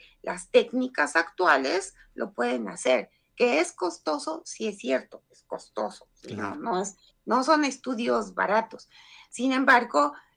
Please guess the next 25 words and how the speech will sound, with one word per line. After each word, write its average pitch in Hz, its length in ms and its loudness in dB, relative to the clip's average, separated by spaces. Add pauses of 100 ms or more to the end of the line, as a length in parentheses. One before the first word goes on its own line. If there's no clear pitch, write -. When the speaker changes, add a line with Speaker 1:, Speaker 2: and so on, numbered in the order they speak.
(120)
Speaker 1:
en, 202 340 -6
en 190 160 -6
el 185 160 -12
caso 220 320 0
ya 226 200 0
de 233 120 -2
un 226 100 -6
juicio 214 800 -2
y - 120 -10
se - 220 -14
trata, 185 680 -2
si - 160 -16
se 185 140 -16
trata 190 340 -2
de 214 80 -2
un 208 120 -6
aspecto 202 520 -4
legal, 220 520 -2 (400)
pues - 140 -16
se 208 100 -4
pueden 226 320 0
mandar 202 400 -2
a 208 60 0
hacer 104 400 -2
y, - 260 -8